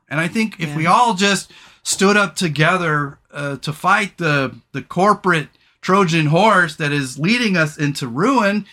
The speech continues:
Speaker 1: into capitalism instead of capitalism, we can have compassionate capitalism. We just, we, we have to start fighting for our rights. And the only way you do that is through activism and politics. Sorry, guys. Doesn't mean you have to follow politics every day, but it does mean you better know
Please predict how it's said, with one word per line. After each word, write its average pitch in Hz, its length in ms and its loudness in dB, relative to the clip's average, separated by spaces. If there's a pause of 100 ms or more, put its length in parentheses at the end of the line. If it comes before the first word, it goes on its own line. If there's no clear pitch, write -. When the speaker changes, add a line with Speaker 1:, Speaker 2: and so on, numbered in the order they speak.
(200)
Speaker 1:
into 156 240 -2
capitalism 165 840 0
instead 147 280 -2
of 135 260 -6
capitalism, 147 800 -2
we 220 160 0
can 254 140 0
have 233 440 0
compassionate 170 680 -4
capitalism. 131 680 -6 (640)
We 156 100 0
just, 190 280 0 (140)
we, 156 300 -4
we 139 140 -4
have 165 500 0
to 180 140 -12
start 139 440 -2 (180)
fighting 101 440 -8 (100)
for 101 260 -8
our 131 180 -2
rights. 175 440 0
And 123 80 -10
the 131 80 -6
only 247 160 0
way 240 120 0
you 214 100 -2
do 220 200 -4
that 233 160 -4
is 196 80 -8
through 190 120 -4
activism 190 640 -2
and 139 100 -4
politics. 202 560 2
Sorry, 240 300 2
guys. 107 380 -8 (320)
Doesn't 254 260 0
mean 220 180 2
you 233 80 2
have 196 200 -2
to 160 80 -6
follow 151 260 2
politics 170 560 2
every 113 160 -6
day, 104 160 -8
but 143 140 -6
it 143 80 -6
does 220 240 2
mean 190 180 2
you 160 80 -2
better 220 300 2
know 202 420 0